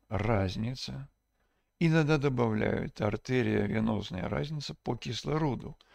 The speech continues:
потому что есть артерия венозная разница по углекислому газу. Семьдесят, восемьдесят миллилитров на литр.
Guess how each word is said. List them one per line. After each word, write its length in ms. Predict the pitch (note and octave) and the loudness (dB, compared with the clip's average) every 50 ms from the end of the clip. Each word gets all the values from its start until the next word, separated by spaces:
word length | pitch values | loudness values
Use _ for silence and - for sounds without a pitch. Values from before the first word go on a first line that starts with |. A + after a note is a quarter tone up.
| - - _ _ _ | -20 -20 _ _ _
потому 380 | - - - - G2 G2 G#2+ G#2+ | -18 -12 -8 -6 -4 -4 -4 -4
что 180 | - - - | -4 -4 -2
есть 300 | G#2 A2 A2+ G#2+ - - | 0 0 0 0 0 -2
артерия 480 | A#2+ A2 A2 - - G#2+ G#2+ A2 G#2+ G#2 | -2 -2 -2 -2 -2 -2 0 0 0 2
венозная 540 | A2 A2 A2 A2 A2+ A2+ A2 A2+ A2 G#2+ - | 2 2 2 2 0 -2 -2 -4 -4 -2 0
разница 680 | A2+ A2 A2 G#2+ A2+ C3 C3 B2+ - D3 D3 C#3 - _ _ - - - - - - _ _ _ _ _ _ _ _ _ | 2 2 2 2 0 -2 -6 -6 -6 -6 -6 -8 -8 _ _ -20 -20 -20 -20 -20 -20 _ _ _ _ _ _ _ _ _
по 140 | - G2 G2 | -2 0 0
углекислому 880 | G#2+ - A#2+ A#2 G#2+ A#2+ D3+ D3+ - A#3 F#3+ - - B2+ A2 - - | 0 0 -4 -6 -4 -4 -4 -2 -2 -2 -2 -2 -2 -4 -4 -4 -4
газу. 380 | - - - - - - - - - _ _ _ _ _ _ _ _ _ _ _ _ _ _ _ _ _ _ _ _ _ _ _ _ _ _ _ _ _ _ _ _ _ _ _ _ _ _ _ _ _ _ _ _ _ _ - | -6 -6 -8 -10 -10 -12 -16 -20 -20 _ _ _ _ _ _ _ _ _ _ _ _ _ _ _ _ _ _ _ _ _ _ _ _ _ _ _ _ _ _ _ _ _ _ _ _ _ _ _ _ _ _ _ _ _ _ -10
Семьдесят, 600 | - - D3 F#3 G#3 G#3+ A3 - - F#3+ F3+ - | -2 2 2 2 2 2 -2 -4 -4 -6 -6 -6
восемьдесят 560 | B2 A#2+ B2+ A#2+ - - C#3+ C#3 C3 - - | -6 -4 -4 -4 -4 -6 -6 -8 -8 -8 -8
миллилитров 520 | B2 A#2+ G#2+ G#2+ G2+ - - A2 - - - | -6 -6 -6 -4 -6 -6 -8 -8 -10 -10 -10
на 140 | G#2 A1+ | -10 -12
литр. 300 | A1 - - - _ - | -12 -12 -16 -18 _ -20